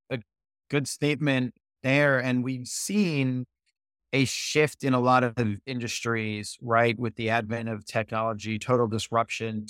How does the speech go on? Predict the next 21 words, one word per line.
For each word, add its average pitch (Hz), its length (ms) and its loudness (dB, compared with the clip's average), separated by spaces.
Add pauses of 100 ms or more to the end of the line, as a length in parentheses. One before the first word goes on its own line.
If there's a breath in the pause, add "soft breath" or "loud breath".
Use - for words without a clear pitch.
to 107 500 -8 (560)
the 107 140 -10
taxis 120 880 -2
and 110 400 -6
to, 110 1120 -6 (100)
and 107 200 -6
shared 123 300 2
mobility 117 600 -2
now 113 540 -6
and, 101 320 -12
and 90 280 -12 (220)
rental 117 320 -2
cars 113 560 0
changing, 110 720 -6 (320)
as 113 180 -4
well 123 180 4
as 127 260 2 (160)
hotels 139 600 -2
with 113 140 -14 (140)
Airbnb 120 760 -6
and 107 340 -8